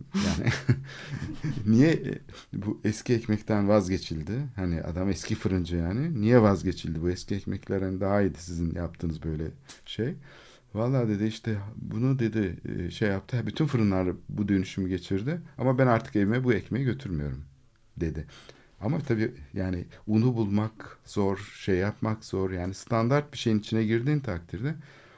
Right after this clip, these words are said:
o bildiğim standart ekmeği yapmak için şey yapmak zorundasın artık.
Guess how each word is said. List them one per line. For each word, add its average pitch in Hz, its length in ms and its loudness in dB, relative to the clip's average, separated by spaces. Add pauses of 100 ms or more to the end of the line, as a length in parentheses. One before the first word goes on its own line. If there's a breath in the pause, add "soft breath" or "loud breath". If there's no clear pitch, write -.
(120)
o 107 300 0 (300)
bildiğim 110 320 2
standart 101 580 0
ekmeği 101 340 0
yapmak 120 340 -2
için 139 140 -2
şey 131 160 2
yapmak 107 280 -4
zorundasın - 460 -6 (220)
artık. - 280 -8